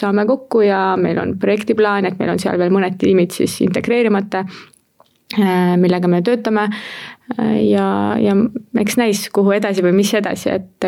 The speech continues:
kindlasti selline juhtimispõhimõtete, üldse juhtimise väärtustamine organisatsioonis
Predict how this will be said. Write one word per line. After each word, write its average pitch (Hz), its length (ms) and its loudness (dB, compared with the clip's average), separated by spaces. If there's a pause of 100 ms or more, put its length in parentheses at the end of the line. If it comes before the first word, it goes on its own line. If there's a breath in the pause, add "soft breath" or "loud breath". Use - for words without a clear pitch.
kindlasti 180 560 2 (460)
selline 175 440 2
juhtimispõhimõtete, 185 1400 0
üldse 202 240 2
juhtimise 185 560 0
väärtustamine 185 640 -2
organisatsioonis 180 800 0